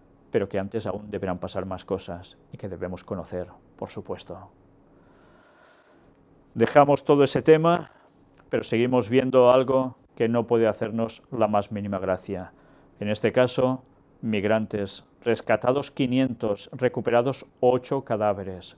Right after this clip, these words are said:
en el Mediterráneo, partían desde Libia. O I M rebaja a setenta los inmigrantes muertos o desaparecidos en Yemen en dos días.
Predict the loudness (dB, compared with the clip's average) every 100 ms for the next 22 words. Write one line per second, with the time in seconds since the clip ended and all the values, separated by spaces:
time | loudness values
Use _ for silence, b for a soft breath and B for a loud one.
0 | -10 -6 -4 -2 -2 -4 -2 -2 -2 -8
1 | -2 -4 -2 -2 -2 -4 -2 -4 -4 -6
2 | -8 -12 -20 _ _ _ _ b b b
3 | b b b b b b _ _ _ 6
4 | 8 6 4 4 6 6 6 2 2 2
5 | 2 4 4 4 2 0 2 2 2 0
6 | 2 2 4 2 2 -2 2 4 4 2
7 | 4 2 2 -2 -2 -4 -2 0 2 0
8 | -4 -4 -2 -2 2 2 2 0 -4 -4
9 | -8 -14 -20